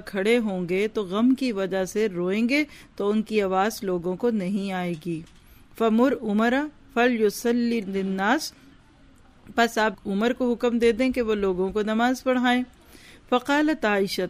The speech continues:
حضرت عائشہ فرماتی ہیں، فقلت لحفصہ قولی لہ، کہتی ہیں کہ میں نے حضرت حفصہ سے کہا کہ تم بھی اللہ کے نبی سے یہی بات کہو، ان ابا بکر اذا قام فی مقامک لم یسم الناس من البقاء،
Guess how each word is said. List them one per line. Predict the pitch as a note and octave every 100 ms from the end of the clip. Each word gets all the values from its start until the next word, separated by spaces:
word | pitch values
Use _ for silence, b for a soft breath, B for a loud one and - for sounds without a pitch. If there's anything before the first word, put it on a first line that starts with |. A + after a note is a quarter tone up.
| - E3+
حضرت | A3 G#3+ A#3+
عائشہ | A3+ G#3+ C4 B3+
فرماتی | A3 G3 G3 F#3 G3+ G#3
ہیں، | A3+ C4+ B B B
فقلت | A#3+ A#3 C4+ D4 C4+
لحفصہ | A#3 G#3+ F#3 A3 - - G#3 - E3+ E3 -
قولی | B3+ C4+ B3 A#3+
لہ، | G#3+ C4+ B3 F#3+ E3 B B B B B - -
کہتی | G3 A3+ A#3+
ہیں | B3
کہ | B3
میں | G#3+ G3+
نے | A3
حضرت | A3 G#3+ G#3+
حفصہ | G3+ - A#3
سے | A#3+
کہا | A3+ F#3+ F#3+ G3 A#3+ B3
کہ | - A#3
تم | C4 C4
بھی | C#4
اللہ | A#3 A3 A3
کے |
نبی | G3+ F#3+ G3
سے | F#3 B3
یہی | A#3 B3+
بات | C#4 C4+ C4
کہو، | G3+ F#3 F3 - B B -
ان | A#3+ C4+ C4
ابا | A3 G3 G3+
بکر | G3 A#3 B3
اذا | A#3+ A3 G3+ G3+
قام | - G#3 A#3 B3 A3+
فی | G#3 G3+
مقامک | G3 G3 G3 F#3+ F#3 A#3 B3
لم | B3+ G#3 A3 A3
یسم | G3+ - - A3+
الناس | G#3+ G3+ G3 G#3+ A#3
من | G#3 F#3+ F#3
البقاء، | F#3 F3+ F3+ G3 G#3